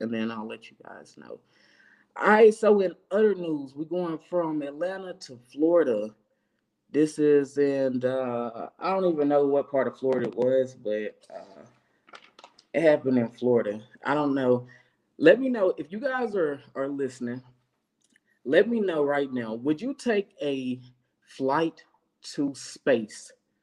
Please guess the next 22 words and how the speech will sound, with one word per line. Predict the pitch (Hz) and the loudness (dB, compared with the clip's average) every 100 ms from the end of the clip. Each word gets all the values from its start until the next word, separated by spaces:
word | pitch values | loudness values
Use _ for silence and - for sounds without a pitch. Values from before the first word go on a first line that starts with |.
| _ _ _ _ _ 147 | _ _ _ _ _ 4
Not | 180 208 | 4 4
any | 202 226 214 | 0 -4 -2
particular | 208 - 220 202 175 156 | -2 -2 -4 -4 -6 -6
planet, | - 165 180 165 143 | -6 -8 -8 -10 -8
just, | 143 143 | -8 -6
like, | 143 127 113 110 _ 123 | -6 -4 -6 -8 _ -6
dark | 135 139 135 | -4 -4 -4
matter | 135 123 120 | -6 -6 -8
space. | - - 110 107 - - _ _ | -12 -10 -10 -8 -14 -20 _ _
You | 135 | -2
know | 135 | 0
what | |
I'm | 139 | 0
saying? | 131 | 2
On | 123 | 2
a | |
return | 123 135 131 113 | 2 2 2 2
trip. | 131 - | 0 0
Would | 123 | 2
y'all | 147 156 | 2 2
do | 156 180 | 0 2
that? | 185 185 | 2 -2